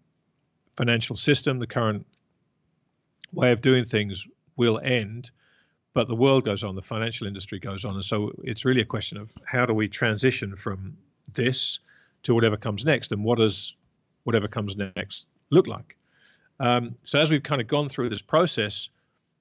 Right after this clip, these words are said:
and, and you kind of start to realize this, then it, it really does just become a, a, a matter of trying to corral ideas,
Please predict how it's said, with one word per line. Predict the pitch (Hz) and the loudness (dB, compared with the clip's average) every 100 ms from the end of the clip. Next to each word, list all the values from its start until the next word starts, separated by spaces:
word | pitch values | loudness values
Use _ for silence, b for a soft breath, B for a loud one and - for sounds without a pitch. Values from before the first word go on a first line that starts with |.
| _ _ | _ _
and, | 127 120 117 113 - - | -2 0 0 -2 -8 -8
and | 143 120 | -6 -4
you | 117 | -4
kind | - 131 | -2 0
of | 120 | 0
start | - 123 113 | -2 -2 -2
to | 107 | -4
realize | 92 151 143 107 - | -2 2 2 -2 -6
this, | 104 - - - _ _ _ _ _ | -12 -12 -12 -14 _ _ _ _ _
then | 120 127 123 123 120 | -2 2 4 2 -4
it, | - 147 - | -12 -14 -12
it | 151 180 | -12 -2
really | 170 170 135 | 2 4 2
does | 120 139 123 | 2 0 0
just | - 127 - | -2 -6 -6
become | 101 - 131 123 113 - _ _ _ _ _ _ - | -10 -4 -2 -2 -6 -12 _ _ _ _ _ _ -20
a, | 143 - - | -18 -14 -12
a, | 139 - - | -12 -12 -8
a | 117 | -2
matter | 131 143 135 127 120 | 2 2 0 -2 -2
of | 107 - _ _ _ _ _ _ _ _ _ _ | -6 -10 _ _ _ _ _ _ _ _ _ _
trying | - 139 127 | -2 0 0
to | - _ | -4 _
corral | - 139 131 143 139 | -4 2 4 6 6
ideas, | 120 113 127 120 - - - | 4 2 2 0 -2 -12 -14